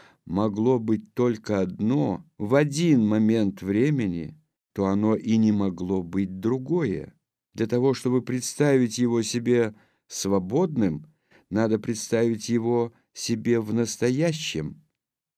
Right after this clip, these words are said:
в грани прошедшего и будущего, то есть вне времени, что невозможно. И третье. Как бы ни увеличивалась трудность постижения причины,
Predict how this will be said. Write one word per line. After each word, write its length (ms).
в 160
грани 420
прошедшего 880
и 200
будущего, 880
то 160
есть 320
вне 520
времени, 800
что 480
невозможно. 1120
И 120
третье. 840
Как 280
бы 160
ни 160
увеличивалась 1080
трудность 600
постижения 920
причины, 880